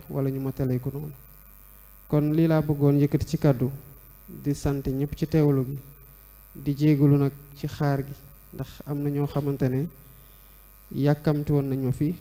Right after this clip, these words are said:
te xaaroon nañ ma fi. Xaar googu laay jégalu, ndax amoon naa yéene ci njëlbeen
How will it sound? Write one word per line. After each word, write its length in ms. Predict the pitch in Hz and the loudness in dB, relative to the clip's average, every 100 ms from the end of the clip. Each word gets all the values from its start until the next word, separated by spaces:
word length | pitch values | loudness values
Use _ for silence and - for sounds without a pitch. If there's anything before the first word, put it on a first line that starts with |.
| - | -6
te 80 | 139 | -6
xaaroon 420 | - 147 143 143 | 0 2 2 0
nañ 120 | 139 135 | -2 -2
ma 60 | 127 | -4
fi. 180 | - - - | -8 -14 -8
Xaar 200 | 143 143 | -2 0
googu 200 | 139 139 | 0 0
laay 200 | 143 135 131 | 2 0 2
jégalu, 340 | 143 135 139 | 0 0 -2
ndax 140 | 135 127 147 | -4 -6 -6
amoon 280 | 151 147 143 | -6 -6 -4
naa 280 | 139 139 143 - - - - - - | -4 -4 -6 -12 -18 -20 -20 -20 -6
yéene 440 | 151 165 160 139 135 - - | 4 8 8 6 -2 -6 -18
ci 140 | - 156 139 143 | -8 -4 -2 2
njëlbeen 560 | 170 175 147 147 139 | 6 6 6 4 2